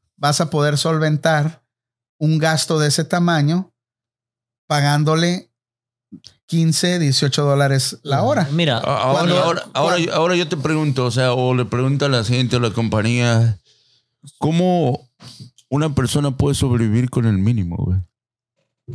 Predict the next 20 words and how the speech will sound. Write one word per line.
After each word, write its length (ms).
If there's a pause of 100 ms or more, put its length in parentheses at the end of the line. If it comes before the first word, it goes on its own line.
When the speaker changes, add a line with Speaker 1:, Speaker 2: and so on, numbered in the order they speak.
(140)
Speaker 1:
Pero 160
esa 140
no 120
es 120
culpa 320
de 100
los 180
negocios. 840 (560)
Esa 200
es 100
culpa 320
del 180
gobierno 800 (200)
que 80
no 100
está 180
Speaker 2:
Mm. 20
Speaker 1:
haciendo 260
su 160
trabajo. 560